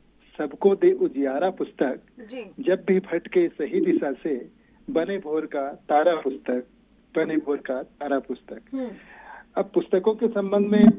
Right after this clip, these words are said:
Speaker 1: जैसे कि, अ, आज हम विचार करते हैं कि पढ़ने की जो रुचि है इसमें गिरावट आई है।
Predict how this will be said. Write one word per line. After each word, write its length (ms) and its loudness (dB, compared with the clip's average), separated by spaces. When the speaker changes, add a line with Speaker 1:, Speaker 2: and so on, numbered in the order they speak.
Speaker 1:
जैसे 220 0
कि, 200 4
अ, 420 0
आज 280 4
हम 80 -2
विचार 380 2
करते 320 -6
हैं 140 -6
कि 280 0
पढ़ने 420 2
की 200 2
जो 240 8
रुचि 460 2
है 180 0
इसमें 260 -4
गिरावट 440 2
आई 140 0
है। 240 -8